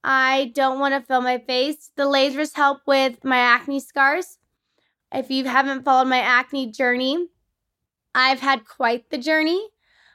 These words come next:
Um, I used to have all cystic acne all on my jawline,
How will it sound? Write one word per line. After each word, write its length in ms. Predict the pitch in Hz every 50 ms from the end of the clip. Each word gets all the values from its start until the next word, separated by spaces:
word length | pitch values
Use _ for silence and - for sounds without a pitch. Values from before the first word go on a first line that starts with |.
| _ _
Um, 320 | - 262 262 254 254 254 262
I 60 | 269
used 180 | 277 269 -
to 60 | - 277
have 160 | 262 247 - -
all 320 | - 269 262 269 277 294
cystic 460 | 294 - - 302 294 - - 285 277 -
acne 420 | - 269 247 254 262 277 285 269 254
all 280 | - 247 240 233 240
on 120 | 240 233 226
my 160 | 226 233 240
jawline, 840 | 220 - - 262 269 277 285 311 311 294 294 294 294 294 302 320